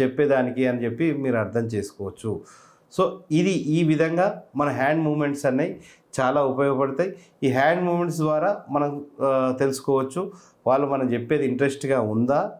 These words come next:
లేదా, ఈ విధంగా తెలుసుకోవచ్చు. Next, coming to the point number three. ఫ్యాక్ట్ నెంబర్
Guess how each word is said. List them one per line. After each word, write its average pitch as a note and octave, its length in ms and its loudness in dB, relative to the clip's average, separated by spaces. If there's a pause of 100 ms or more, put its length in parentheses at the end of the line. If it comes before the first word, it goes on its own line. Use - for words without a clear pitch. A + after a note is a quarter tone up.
(140)
లేదా, A#2+ 480 2 (200)
ఈ C3 100 4
విధంగా A#2 280 2
తెలుసుకోవచ్చు. F2 560 -4 (440)
Next, D#3 260 0 (160)
coming D3 240 2
to D3 80 0
the C#3 120 0 (100)
point B2+ 240 2
number C3 160 0 (120)
three. D3+ 160 2 (260)
ఫ్యాక్ట్ D#3 320 -2
నెంబర్ D3+ 380 -2